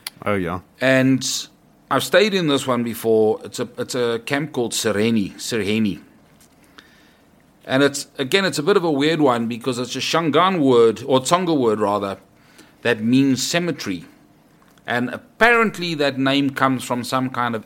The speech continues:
Speaker 2: elephant graveyard that was found there. Now, the elephant
Speaker 1: Hmm.
Speaker 2: graveyard story is an absolute myth. And let's put that to bed
Speaker 1: Okay.
Speaker 2: right now. It does not exist. There's not, you're never gonna walk through the bush and find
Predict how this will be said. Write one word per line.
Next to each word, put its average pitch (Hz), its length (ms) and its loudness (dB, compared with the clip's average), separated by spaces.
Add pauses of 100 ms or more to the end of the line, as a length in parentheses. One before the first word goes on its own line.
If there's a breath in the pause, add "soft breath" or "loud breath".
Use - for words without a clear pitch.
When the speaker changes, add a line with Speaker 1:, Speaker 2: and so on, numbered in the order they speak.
Speaker 2:
elephant 117 500 -4
graveyard 104 840 -4 (600 soft breath)
that - 160 -4
was 107 120 -4
found 104 260 -2
there. 101 80 -2
Now, 113 120 0
the 120 140 -4
elephant 180 320 0
Speaker 1:
Hmm. - 60 -8
Speaker 2:
graveyard 143 440 4
story 127 360 0
is 110 120 -4
an 120 140 -4
absolute 110 520 -6
myth. 107 460 -4
And 92 80 -10
let's 101 120 -12
put 135 240 -8
that 107 80 -4 (100)
to 104 80 0
bed 107 200 0
Speaker 1:
Okay. 101 80 -4
Speaker 2:
right 101 240 -2
now. 113 220 -2
It - 200 -12
does 107 220 -2
not 123 300 -2
exist. 98 580 -6 (520 loud breath)
There's 110 240 -2
not, 135 240 -2
you're 117 160 -2
never 147 260 2
gonna 135 220 0
walk 117 300 2
through 135 120 -2
the 120 100 -4
bush 110 260 -4
and 113 140 -8
find 113 420 -4